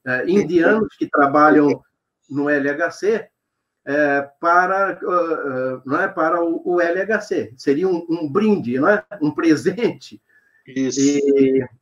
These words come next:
Speaker 1: então, veja que interessante, não é? A, a, a ciência, eh, se com o misticismo, com a cultura indiana e tal, né? É essa representação,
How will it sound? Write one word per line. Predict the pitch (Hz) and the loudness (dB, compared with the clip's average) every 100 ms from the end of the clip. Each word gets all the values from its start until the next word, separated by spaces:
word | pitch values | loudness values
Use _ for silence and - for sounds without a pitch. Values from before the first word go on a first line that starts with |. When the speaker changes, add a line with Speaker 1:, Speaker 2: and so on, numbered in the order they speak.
| - | 0
Speaker 1:
então, | 180 180 202 | 0 4 2
veja | 185 202 208 | 4 2 2
que | - | -2
interessante, | 208 226 233 185 208 240 - 135 | -4 0 0 0 0 0 -2 -4
não | 135 | -2
é? | 175 | 0
A, | 139 107 104 101 98 101 104 - | 0 -2 -2 -4 -6 -8 -10 -8
a, | 131 | -10
a | |
ciência, | - - 170 165 202 247 226 - 139 117 - _ _ _ _ | -8 -10 -8 0 2 2 0 -2 -2 -2 -4 _ _ _ _
eh, | 127 131 120 117 117 113 113 110 107 _ | -4 0 2 2 0 -2 -2 -4 -8 _
se | - 185 196 - _ _ _ _ _ _ _ _ _ _ - | -10 -2 -2 -2 _ _ _ _ _ _ _ _ _ _ -4
com | 139 120 - _ | -2 -2 -10 _
o | 139 | -4
misticismo, | 165 170 - 131 - 190 220 151 127 117 | -2 -4 -10 -16 -10 -6 -4 -2 -4 -4
com | 156 | -6
a | 143 | -6
cultura | 139 120 - 180 156 | -8 -10 -4 0 2
indiana | 147 117 127 160 208 196 147 117 113 | 2 0 2 4 4 4 2 2 -2
e | 113 | -6
tal, | - 147 - - - - _ _ _ _ 107 | 0 2 2 0 -4 -10 _ _ _ _ -8
né? | 127 196 208 - _ _ _ | 0 0 0 -8 _ _ _
É | 127 | -2
essa | 147 175 202 | 0 0 0
representação, | 180 196 202 180 214 226 226 - 208 170 - | 0 0 -2 -2 -2 0 -2 2 0 0 -8